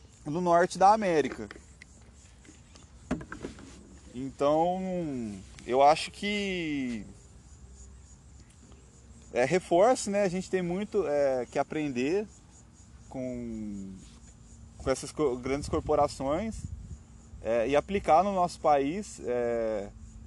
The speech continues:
aqui na nossa cidade principalmente, a gente tem uma, uma empresa, é, de médio porte aí que tá encerrando suas atividades, é, por, por trinta dias,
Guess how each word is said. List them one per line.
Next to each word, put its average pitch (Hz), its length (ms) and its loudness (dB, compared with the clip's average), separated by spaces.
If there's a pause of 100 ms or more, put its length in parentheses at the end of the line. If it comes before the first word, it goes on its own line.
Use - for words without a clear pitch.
(320)
aqui - 280 -4
na 160 120 0
nossa 156 180 0
cidade 143 340 0
principalmente, 151 720 -4
a 143 40 -2
gente 147 200 -6
tem 160 220 -4
uma, 147 520 -4
uma 143 180 -4
empresa, 143 580 -2 (580)
é, 113 160 -2
de 120 140 -6
médio 143 300 -2
porte 139 440 2
aí 143 160 0
que - 100 -14
tá 147 220 4
encerrando 143 460 -2
suas 139 180 -4
atividades, 135 840 2 (640)
é, 104 560 -2 (360)
por, 135 220 0 (240)
por 139 140 0
trinta 156 320 0
dias, 160 560 -4